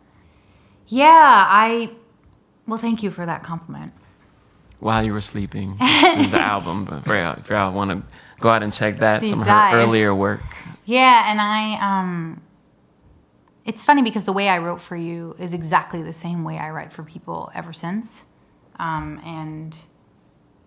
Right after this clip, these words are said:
Speaker 1: for those of you who don't know this, I make sort of, like, a matrix of, um, lyrics, all of which, all of which are interchangeable. And it just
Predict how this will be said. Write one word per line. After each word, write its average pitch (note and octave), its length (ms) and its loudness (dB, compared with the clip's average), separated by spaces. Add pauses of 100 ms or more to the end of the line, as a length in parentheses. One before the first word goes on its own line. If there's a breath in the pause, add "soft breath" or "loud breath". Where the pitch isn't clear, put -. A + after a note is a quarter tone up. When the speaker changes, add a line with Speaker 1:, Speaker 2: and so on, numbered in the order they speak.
(260)
Speaker 1:
for E3+ 520 -8
those E3 280 -8
of D#3+ 100 -12
you E3 160 -8
who E3 160 -10
don't D#3+ 260 -6
know E3 200 -4
this, D#3 340 -10
I D#3+ 100 -10
make D#3+ 320 -8
sort D#3 220 -14
of, E3 120 -14
like, D3+ 160 -14
a D3+ 40 -12
matrix D#3 880 -12
of, D#3+ 340 -16 (100)
um, D#3+ 460 -14 (320)
lyrics, E3 440 -12
all D#3+ 200 -4
of D#3+ 180 -10
which, D#3 140 -14 (120)
all F3+ 200 0
of E3+ 100 -10
which E3 160 -14
are D3+ 80 -16
interchangeable. E3+ 880 -10 (1300 soft breath)
And G3 140 -2
it F#3 100 -8
just F#3 220 -8